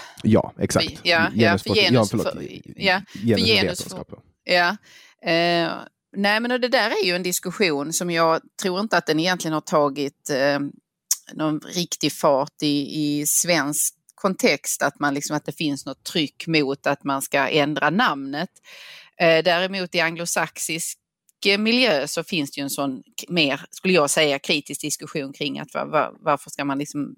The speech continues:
Speaker 2: det borde vara rimligt att bara kalla det i linje med det då studies liksom.
Speaker 1: Det heter ju så
Speaker 2: Men,
Speaker 1: på
Speaker 2: eh,
Speaker 1: engelska då.
Speaker 2: Ja, eh, men, nej, men det, det, det är en, jag vet inte riktigt hur jag ska f-, svara på din fråga där. Det där är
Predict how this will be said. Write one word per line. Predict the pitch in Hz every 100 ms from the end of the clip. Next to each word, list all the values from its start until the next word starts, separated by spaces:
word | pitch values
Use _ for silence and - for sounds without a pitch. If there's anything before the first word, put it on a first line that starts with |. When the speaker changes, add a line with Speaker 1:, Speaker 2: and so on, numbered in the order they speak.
| -
Speaker 2:
det | 160
borde | 151 165 165
vara | 151
rimligt | 156 147 139 143
att |
bara | 147 151
kalla | - 147 139
det | 139 147 - _
i | 185
linje | 180 170 156 151
med | 175
det | 160
då | 160
studies | - - 170 135 170 156 -
liksom. | 156 - - 165 - - -
Speaker 1:
Det | -
heter | 123 185
ju | 180
så | 185
Speaker 2:
Men, | 185
Speaker 1:
på |
Speaker 2:
eh, | 175
Speaker 1:
engelska | 170 - -
då. | - - _ _
Speaker 2:
Ja, | 196 185 196 233 _ _ _ _ _ _ _ - -
eh, | 175 170 165 170 170 165 - - - - - -
men, | 180 190 196
nej, | 180 208 233
men | 247
det, | 247 269 240
det, | 214 233 214 -
det | 247 294 185
är | 170
en, | 190 190 _ - - _ _ _ _ _ _ _ _
jag | 202
vet | 214
inte |
riktigt | 220 -
hur | 202
jag | 190
ska | 190
f-, | - - _
svara | - - 185 190 214 160
på | -
din | 165 170
fråga | - 170 202 170
där. | 175 160
Det | 196
där | 190 190
är | 233 165